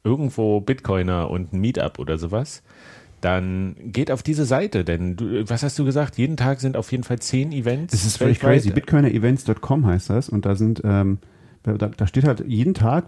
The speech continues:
Speaker 2: wo irgendwo auf der Welt irgendein Bitcoin-Event ist, äh, da kann man die halt alle eintragen. Deswegen haben wir da jetzt auch den Bitcoin-Stammtisch, den Leipziger Stammtisch eingetragen und da, das,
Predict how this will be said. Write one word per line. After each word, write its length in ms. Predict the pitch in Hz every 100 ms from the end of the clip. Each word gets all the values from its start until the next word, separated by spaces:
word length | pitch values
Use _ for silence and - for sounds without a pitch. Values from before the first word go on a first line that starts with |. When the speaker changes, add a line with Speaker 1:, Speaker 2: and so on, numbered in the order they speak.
| -
Speaker 2:
wo 60 | -
irgendwo 440 | 135 170 170 160
auf 80 | 143
der 140 | 135
Welt 200 | 123 139 -
irgendein 360 | 127 165 123
Bitcoin-Event 580 | 147 - 107 92 90 -
ist, 280 | 139 - - -
äh, 340 | 110 104 107 -
da 140 | 107
kann 80 | 104
man 80 | 120
die 80 | 120
halt 100 | 107
alle 160 | 101
eintragen. 720 | - 117 - - 87 95 135 117
Deswegen 260 | - 101
haben 120 | 104
wir 60 | 104
da 100 | 98
jetzt 160 | 98 101
auch 60 |
den 120 | -
Bitcoin-Stammtisch, 880 | 98 - 107 95 - 101 - 110 - -
den 100 | 101
Leipziger 360 | 104 - 107
Stammtisch 320 | 98 104 107 -
eingetragen 560 | 104 - - 107 120
und 220 | 110 107 -
da, 120 | 101 107 101
das, 300 | 110 -